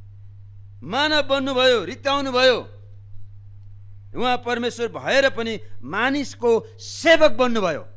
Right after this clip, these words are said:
सारा मानिस जातिको सेवक बनेर आउनुभयो। तर सेवा लिनलाई आउनु भएन, सेवा गर्नलाई आउनुभयो।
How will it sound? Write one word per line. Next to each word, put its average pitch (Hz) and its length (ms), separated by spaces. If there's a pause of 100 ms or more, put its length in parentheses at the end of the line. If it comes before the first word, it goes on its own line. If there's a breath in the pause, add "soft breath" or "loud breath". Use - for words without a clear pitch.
(600 soft breath)
सारा 247 360
मानिस 214 360
जातिको 190 360 (140 soft breath)
सेवक 226 560
बनेर 175 280
आउनुभयो। 123 440 (540 soft breath)
तर 151 100
सेवा 226 600
लिनलाई 285 580
आउनु 247 300 (420 soft breath)
भएन, 220 400 (460 soft breath)
सेवा 269 380
गर्नलाई 302 460
आउनुभयो। 202 460